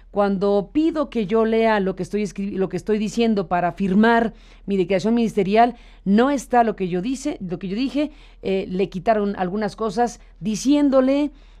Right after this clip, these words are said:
que eso vendría puesto después en los peritajes. En fin,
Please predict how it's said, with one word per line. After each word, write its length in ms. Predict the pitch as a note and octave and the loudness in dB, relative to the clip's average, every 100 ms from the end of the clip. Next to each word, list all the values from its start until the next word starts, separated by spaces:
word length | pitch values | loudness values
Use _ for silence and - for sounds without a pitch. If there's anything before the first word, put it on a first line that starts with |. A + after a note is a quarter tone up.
| - | -12
que 200 | - A3 | 0 4
eso 260 | A#3 A#3 C4 | 4 4 4
vendría 540 | A#3 G#3 A#3+ B3 A#3+ - | 4 2 2 2 0 -2
puesto 360 | B3 A#3+ A#3 A#3+ | 0 2 2 -2
después 440 | G3+ - A3+ A3 | -2 0 0 2
en 80 | A3 | 0
los 140 | G#3 | -2
peritajes. 680 | - F3+ E3 F#3+ E3 E3+ - | -2 -4 -2 -2 -2 -8 -8
En 120 | A#3+ | -4
fin, 240 | A3+ C#4 | 0 2